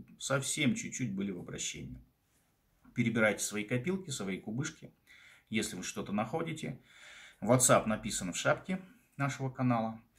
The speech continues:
Можете на этот WhatsApp присылать картинки. Огромная просьба сразу присылать картинку. И по возможности, если вы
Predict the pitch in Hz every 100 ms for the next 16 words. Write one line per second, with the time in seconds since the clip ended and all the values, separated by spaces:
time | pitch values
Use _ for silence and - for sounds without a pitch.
0 | _ - 110 107 - 92 90 - 90 -
1 | 147 170 - 101 - 98 113 - - -
2 | 85 - 117 117 123 98 95 95 127 151
3 | 139 135 - - 101 120 123 120 - 104
4 | - 98 85 - 123 - 170 196 190 -
5 | _ - - 226 226 131 120 147 151 139
6 | - 95 104 - 104 113 -